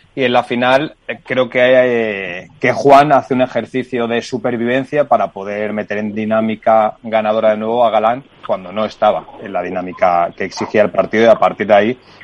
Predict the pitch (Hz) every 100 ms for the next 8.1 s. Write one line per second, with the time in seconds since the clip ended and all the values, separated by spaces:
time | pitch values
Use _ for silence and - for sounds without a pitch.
0 | - 101 - 98 101 104 98 98 92 -
1 | 92 - 92 92 113 120 120 123 123 110
2 | 98 95 95 98 92 98 92 95 101 98
3 | 98 95 104 98 104 104 - - - -
4 | 107 107 104 110 113 104 98 92 92 104
5 | 101 90 101 98 101 101 - - - -
6 | - 104 101 - - 185 - 98 87 -
7 | - - 160 120 123 113 120 143 147 139